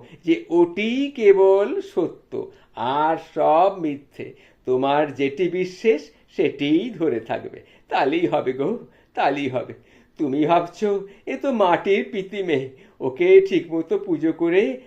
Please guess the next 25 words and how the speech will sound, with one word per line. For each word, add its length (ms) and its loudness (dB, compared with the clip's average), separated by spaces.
জাগিয়ে 460 4
তুললে 580 -2
ও, 240 -4
ও 140 0
তো 140 -2
মাটির 460 0
পিতিমেই 480 2
থাকবে। 500 -4
তা 200 -2
কিন্তু 420 -2
নয় 280 4
গো, 480 2
ওই 120 -6
মাটির 480 -6
পিতিমেই 580 -2
হচ্ছে 760 4
ঠিকমতো 540 -4
তাকে 340 -8
জাগিয়ে 500 -2
তুলতে 500 -4
পারলে 720 0
ওটিই 440 -4
হবে 520 0
চিন্ময়ী 600 2
শক্তি। 560 -10